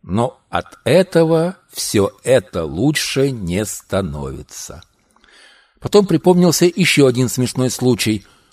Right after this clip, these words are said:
Около церкви с протянутой рукой сидел нищий, разумеется, в стельку пьяный, зарабатывающий таким образом на очередную бутылку. Я насыпал ему целую пригоршню мелочи. Я так всегда делаю,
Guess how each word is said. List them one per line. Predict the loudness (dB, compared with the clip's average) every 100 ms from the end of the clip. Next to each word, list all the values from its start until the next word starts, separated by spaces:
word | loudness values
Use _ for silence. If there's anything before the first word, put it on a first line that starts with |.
| -4
Около | -2 2 0
церкви | 0 2 2 2 -4 -4
с | -8
протянутой | -6 -2 0 0 2
рукой | 2 4 4
сидел | 2 0 2 2
нищий, | 4 0 0 -2 -6 -10 -20 -10
разумеется, | -6 -2 0 0 -2
в | -6
стельку | -2 -2 -2 -8
пьяный, | -4 2 4 4 2 0 -8 -20 _ -8
зарабатывающий | -2 0 2 0 0 0 -2 -2
таким | -6 -4 -6 0
образом | 0 2 2 2 2
на | -2
очередную | -4 -4 -2 -2 0 0
бутылку. | 0 -4 -4 -4 -4 -10 -12 _ _ _
Я | -2 0
насыпал | 0 0 2 2
ему | 4 2
целую | 2 4 4
пригоршню | 2 0 0 0 -2 -4 -2
мелочи. | -2 -2 -4 -8 -12 -16 _ _ _ _ _
Я | -4
так | 0 0
всегда | 0 -2 0 2
делаю, | 4 4 6 2